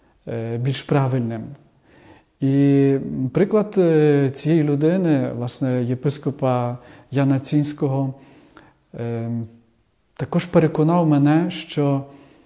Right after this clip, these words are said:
е, в служінні Богу, е, не варто собі шукати легких шляхів. Навпаки,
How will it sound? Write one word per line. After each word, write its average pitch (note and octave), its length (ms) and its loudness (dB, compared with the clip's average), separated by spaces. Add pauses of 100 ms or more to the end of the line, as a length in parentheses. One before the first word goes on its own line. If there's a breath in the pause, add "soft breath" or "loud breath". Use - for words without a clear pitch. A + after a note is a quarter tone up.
(340 loud breath)
е, A#2+ 640 -4
в - 40 -16
служінні D#3+ 520 2
Богу, D#3+ 540 2 (580 loud breath)
е, C3 200 -4
не C3+ 160 2
варто D#3 340 0
собі C#3+ 600 0
шукати C3+ 680 -2
легких C3+ 480 -2
шляхів. A2 560 -6 (760)
Навпаки, D3 760 -2